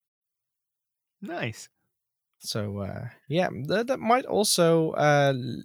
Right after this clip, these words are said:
Speaker 2: lead to a logical answer for the next question. Uh, hero hammer, sixth, seventh, or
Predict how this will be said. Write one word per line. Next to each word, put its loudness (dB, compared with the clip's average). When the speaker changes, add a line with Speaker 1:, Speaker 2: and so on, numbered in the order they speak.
Speaker 2:
lead -2
to -2
a 0
logical -4
answer 0
for -12
the -8
next -4
question. -2
Uh, 0
hero 6
hammer, 2
sixth, 0
seventh, 0
or -2